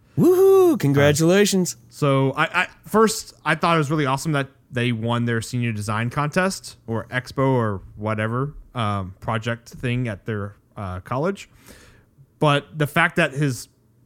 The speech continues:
Speaker 2: screen name is also Mobius Striptease, I'm like, "I can say that on the, on the
Speaker 1: Th-,
Speaker 2: podcast."
Speaker 1: this guy's a winner. <laughs>
Speaker 2: So, Mobius, if you could share, I don't think you've ever shared your project on the, uh, Slack, so go ahead and, uh,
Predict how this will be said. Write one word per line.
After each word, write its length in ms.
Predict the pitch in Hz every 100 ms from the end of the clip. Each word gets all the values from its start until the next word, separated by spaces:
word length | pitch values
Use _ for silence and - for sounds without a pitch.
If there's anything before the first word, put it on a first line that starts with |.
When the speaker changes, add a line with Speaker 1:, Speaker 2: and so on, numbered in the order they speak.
| _
Speaker 2:
screen 320 | - - 175
name 180 | 160 147
is 80 | 131
also 320 | 139 143 143
Mobius 420 | 123 131 123 117
Striptease, 720 | - 135 - 117 98 90 - - _ _ -
I'm 120 | 120
like, 280 | 104 - _ -
"I 100 | 170
can 140 | 175
say 200 | - 156
that 140 | 117
on 140 | 104 107
the, 160 | 107
on 120 | 127 117
the 40 |
Speaker 1:
Th-, 300 | 127 160 170
Speaker 2:
podcast." 180 | 87 156
Speaker 1:
this 160 | 190
guy's 300 | 147 185 185
a 60 | 147
winner. 440 | 131 156 151 117 - - - 202
<laughs> 400 | 240 - 339 - 262 - 247 - 220 - 208 - - - - - - - -
Speaker 2:
So, 120 | -
Mobius, 400 | 202 247 247 214
if 100 | 196
you 140 | 190 233
could 240 | 269 175
share, 720 | - - 185 196 202 190 156 151
I 40 |
don't 140 | 240
think 140 | 277 233
you've 120 | 185
ever 180 | 196 160
shared 460 | - 147 156 165
your 280 | 147 143 127 - - - -
project 560 | 135 139 147 175 175 -
on 380 | 147 135 135 123
the, 260 | 120 120
uh, 180 | 117 110
Slack, 420 | - 127 143 214
so 240 | - 139 123
go 220 | 120 123
ahead 200 | 127 120
and, 240 | 117 117
uh, 280 | 117 120 120